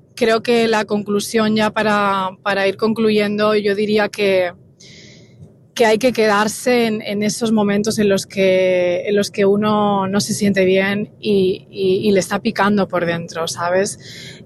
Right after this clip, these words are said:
Eh, quédate cuando sientas tristeza. No estoy diciendo a modo masoca, "Ahí quédate y vamos a llorar", no. Estoy diciendo de cuando sientas algo,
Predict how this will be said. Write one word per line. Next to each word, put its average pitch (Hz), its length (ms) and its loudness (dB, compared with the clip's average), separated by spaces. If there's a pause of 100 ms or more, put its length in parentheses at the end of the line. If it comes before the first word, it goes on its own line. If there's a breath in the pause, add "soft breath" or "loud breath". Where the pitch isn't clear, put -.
Eh, - 240 0 (460)
quédate 226 440 2
cuando 208 240 -2
sientas 202 300 -4
tristeza. 190 680 -2
No 214 80 -2
estoy 262 240 0
diciendo 233 440 0
a 247 420 0
modo 196 240 0
masoca, 190 540 0
"Ahí 185 240 2
quédate 190 800 0
y 175 100 -6
vamos 185 280 -4
a 196 40 -4
llorar", 170 360 0
no. 170 200 -6
Estoy 196 200 0
diciendo 233 640 0 (720 loud breath)
de 180 540 0
cuando 196 240 -4
sientas 196 360 -2
algo, 269 460 2